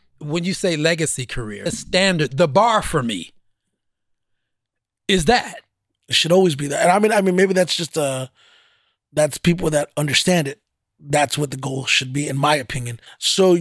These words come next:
Speaker 2: you mentioned, um, songwriting.
Speaker 1: Mm-hmm.
Speaker 2: You mentioned studying, being a songwriter, and, you know,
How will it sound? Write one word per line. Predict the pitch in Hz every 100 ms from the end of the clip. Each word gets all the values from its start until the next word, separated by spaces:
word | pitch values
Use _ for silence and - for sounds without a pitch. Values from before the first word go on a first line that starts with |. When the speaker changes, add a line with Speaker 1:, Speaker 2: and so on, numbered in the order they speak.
| 170
Speaker 2:
you | 180 160 190
mentioned, | 180 180 - 165 151 139
um, | 139 135 127 120 135 - _ _ _ _ _ _ _ _ _ _ _ _ _ _ _ _ _ -
songwriting. | - 147 139 123 123 - 131
Speaker 1:
Mm-hmm. | 143 151 226 - _ _ _ _ _ _ _
Speaker 2:
You | 143
mentioned | 151 156 - 139
studying, | - - 165 160 156 151
being | 135 165 160
a |
songwriter, | 143 147 139 139 135 135 135 135 - _ _ _ _ _ _ -
and, | 139 131 131 131 -
you | 131 135
know, | 127 123